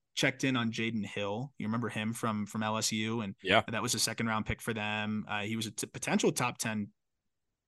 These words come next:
Speaker 1: arm, you know, top ten pick. And, you know, he got hurt, Tommy John. So Rockies take a chance on him, and it just hasn't looked good from Jaden Hill so far. I just don't have a lot of faith in, you know, and Gabriel Hughes has looked good. I think he's just had, you know, been in bad environments.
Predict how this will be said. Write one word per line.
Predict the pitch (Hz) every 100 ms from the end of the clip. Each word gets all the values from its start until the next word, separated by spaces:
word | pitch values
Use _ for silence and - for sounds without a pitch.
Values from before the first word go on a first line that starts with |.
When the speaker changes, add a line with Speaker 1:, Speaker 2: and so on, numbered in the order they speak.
| _ -
Speaker 1:
arm, | 120 156 113 113
you | 107
know, | 107
top | - 120
ten | 113 107
pick. | 120 120 - - - _
And, | 123 107 98 - -
you | 104
know, | 101
he |
got | 98 98
hurt, | - 135 127 120
Tommy | 110 107
John. | 123 117 113 104
So | - 101 98 131 - _ _ _ _
Rockies | 120 110 -
take | - 110
a |
chance | - 120 117
on | 107
him, | 107 107 98
and | 95 98
it | 101
just | - - -
hasn't | 117 113 104 -
looked | 104 -
good | 104 104
from | 107
Jaden | 104 104 107
Hill | 107
so | - 127
far. | 123 139 143 170 - - - _
I | -
just | - -
don't | - 220
have | 180
a |
lot | 139 123
of |
faith | - 117 135 127
in, | 104 98
you | 123
know, | 117
and | 139 156
Gabriel | 202 202 139
Hughes | 147 135
has | 131
looked | 113
good. | - 120 120 110
I |
think | 104 110
he's | 104
just | 107
had, | 107 98 -
you |
know, | - 131
been | 107
in | 101
bad | 104 104
environments. | 98 104 107 104 104 -